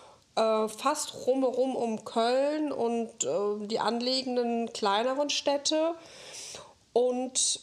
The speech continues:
ja, wir kamen da an und waren aber auch nicht die Einzigen. Also es war jetzt nicht voll,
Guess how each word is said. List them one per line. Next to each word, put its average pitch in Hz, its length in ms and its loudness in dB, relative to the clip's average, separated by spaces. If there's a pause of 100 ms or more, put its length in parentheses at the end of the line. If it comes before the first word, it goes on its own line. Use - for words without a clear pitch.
(120)
ja, 285 180 4
wir 220 100 2
kamen 254 340 -2
da 208 140 0
an 208 220 0
und 262 180 -2
waren 269 220 2
aber - 160 2
auch - 220 0
nicht 233 220 0
die 269 100 0
Einzigen. 190 480 -2
Also 240 160 0
es 240 100 -6
war 262 120 2
jetzt 214 180 -2
nicht 208 220 0
voll, 226 400 0